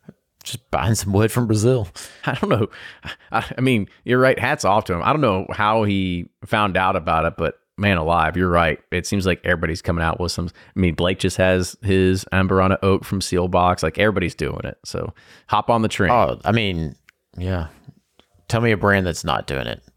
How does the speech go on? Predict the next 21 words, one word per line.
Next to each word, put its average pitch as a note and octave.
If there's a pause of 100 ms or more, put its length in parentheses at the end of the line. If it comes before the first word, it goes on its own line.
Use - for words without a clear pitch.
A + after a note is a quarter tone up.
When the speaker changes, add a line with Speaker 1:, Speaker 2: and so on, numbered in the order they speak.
(180)
Speaker 1:
Well, F2
I D#2+
can E2
tell D2
you -
a -
few. -
Speaker 2:
Are G2
us? A2+
Speaker 1:
There's, D#2+ (300)
<laughs> -
I A#2+
know A#2+
that, G#2
but F2+ (100)
Speaker 2:
<laughs> -
Speaker 1:
I F2+
mean, E2+
it's, F#2 (200)
it's -
wild E2